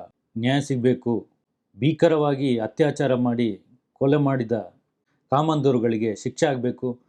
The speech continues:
ಅಂತ ಕಳೆದ ಹನ್ನೆರಡು ವರ್ಷದಿಂದ ನೋವನ್ನು ಸಹಿಸಿಕೊಂಡು ಹೋರಾಟ ಮಾಡ್ತಾಯಿದ್ರು.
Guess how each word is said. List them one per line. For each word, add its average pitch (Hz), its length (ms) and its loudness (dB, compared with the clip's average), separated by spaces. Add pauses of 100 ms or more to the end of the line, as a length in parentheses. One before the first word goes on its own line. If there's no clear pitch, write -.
(420)
ಅಂತ 117 180 -6
ಕಳೆದ 113 480 -2
ಹನ್ನೆರಡು 139 400 0
ವರ್ಷದಿಂದ 127 540 0 (720)
ನೋವನ್ನು 139 540 0
ಸಹಿಸಿಕೊಂಡು 135 840 -2 (540)
ಹೋರಾಟ 147 280 2
ಮಾಡ್ತಾಯಿದ್ರು. 120 720 -2